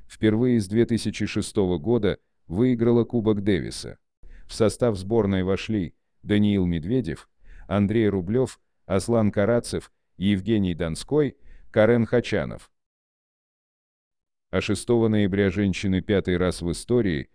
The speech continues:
выиграли Кубок Билли Джин Кинг. В главном матче турнира ответственные теннисистки обыграли Швейцарию два ноль. В финальном турнире за сборную играли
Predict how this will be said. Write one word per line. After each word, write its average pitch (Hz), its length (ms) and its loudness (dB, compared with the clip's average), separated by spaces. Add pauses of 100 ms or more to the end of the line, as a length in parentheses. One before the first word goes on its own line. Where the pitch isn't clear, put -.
(280)
выиграли 117 600 2
Кубок 104 380 0
Билли 98 280 0
Джин 92 380 0
Кинг. 73 420 -6 (480)
В 82 120 -12
главном 110 420 4
матче 101 340 0
турнира 95 540 2
ответственные 90 720 -2
теннисистки 92 840 -4 (380)
обыграли 104 560 2
Швейцарию 98 800 0
два 95 260 0
ноль. 85 360 -2 (460)
В - 80 -20
финальном 95 540 0
турнире 90 500 0
за 87 180 0
сборную 85 580 -2
играли 90 480 0